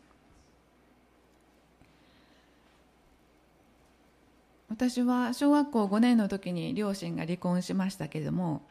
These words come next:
中学生の頃、日曜礼拝のメッセージで道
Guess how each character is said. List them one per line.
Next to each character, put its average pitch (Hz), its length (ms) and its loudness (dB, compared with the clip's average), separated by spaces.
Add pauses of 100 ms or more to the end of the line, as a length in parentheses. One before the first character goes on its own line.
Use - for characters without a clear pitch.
(2000)
中 277 180 4
学 339 180 0
生 233 200 0
の 175 120 0
頃、 175 280 -2 (960)
日 285 340 4
曜 269 240 4
礼 262 160 4
拝 202 240 -2
の 170 80 -4
メ 185 120 0
ッ 196 120 -4
セ 165 180 -6
ー 156 40 -8
ジ 156 140 -6
で 175 260 -4 (680)
道 220 80 0